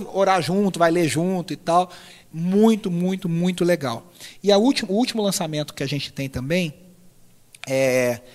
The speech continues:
é de um autor que eu gosto muito, chamado Kevin DeYoung, É, e esse livro chama Os Dez Mandamentos. Aí ele fala, "Os Dez Mandamentos ainda valem para os dias de hoje?" Que a gente tem uma impressão tão de lei de Moisés e tal.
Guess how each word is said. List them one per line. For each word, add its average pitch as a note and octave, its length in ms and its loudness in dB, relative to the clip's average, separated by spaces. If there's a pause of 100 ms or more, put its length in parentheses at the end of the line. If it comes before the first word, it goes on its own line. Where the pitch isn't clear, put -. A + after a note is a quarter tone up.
(220)
é B2+ 100 -10
de C#3 100 -6
um D#3 80 -6 (300)
autor C#3 380 -2
que - 80 -4
eu A#2+ 40 -2
gosto D3 300 -2
muito, E3 300 -6
chamado C#3+ 340 -8
Kevin D#3 400 -6
DeYoung, C3+ 540 -4 (680)
É, C3 440 4
e C#3 100 0
esse D3 160 0
livro D#3 260 0
chama D3+ 460 -2 (220)
Os C3 120 -8
Dez F#3 220 2
Mandamentos. D#3 580 -2
Aí C3+ 60 0
ele C#3+ 80 -4
fala, C3 220 -2
"Os C#3+ 80 -4
Dez B3 160 -2
Mandamentos D#3 480 -4
ainda C#3+ 280 -4
valem B2 360 -2
para A#2+ 200 -6
os A2 60 -4
dias A2 240 -4
de A2 80 -6
hoje?" C3 380 0
Que - 80 -6
a D3+ 40 -4
gente - 60 -8
tem F3+ 80 -4
uma F3 60 -4
impressão E3 260 -4
tão A#3+ 220 -8
de F3+ 160 -4
lei A2+ 360 -4
de C3 120 -6
Moisés G#2+ 760 -8
e G2+ 40 -14
tal. C3+ 400 -4